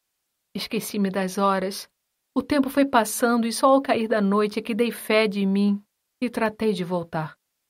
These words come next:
Nesse comenos, ouvi o estampido de uma espingarda e uma pobre perdiz que, ferida, veio como pedir-me socorro. Acolhi-a ao seio, mas nem bem o havia feito,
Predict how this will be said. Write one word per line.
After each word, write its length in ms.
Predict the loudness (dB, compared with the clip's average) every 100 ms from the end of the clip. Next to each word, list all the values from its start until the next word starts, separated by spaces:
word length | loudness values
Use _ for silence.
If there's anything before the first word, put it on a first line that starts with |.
| _ -4
Nesse 300 | -2 -2 -6
comenos, 720 | -2 0 0 0 -2 -4 -10 _ 4
ouvi 280 | 4 6 2
o 40 |
estampido 600 | 2 2 0 2 0 0
de 100 | 0
uma 120 | -2
espingarda 880 | -2 -2 -2 2 2 2 0 -6 -8 _ _ _ 4
e 80 |
uma 160 | 4 4
pobre 300 | 4 4 4
perdiz 580 | 0 0 0 -2 -2 -4
que, 140 | -6
ferida, 580 | 0 0 2 0 0 -2
veio 280 | 0 0 0
como 300 | 2 2 2
pedir-me 520 | 2 0 0 0 0
socorro. 720 | 0 -6 -4 -6 -4 -6 -10 -12 _ _ _ _
Acolhi-a 640 | -4 0 0 2 2 2 2
ao 120 | 0
seio, 640 | -2 -4 -2 -2 -2 -6 _ _
mas 180 | -2 2
nem 240 | 2 4
bem 220 | 4 4
o 80 | 4
havia 260 | 2 2 0
feito, 640 | -2 -2 -2 -2 -8 -10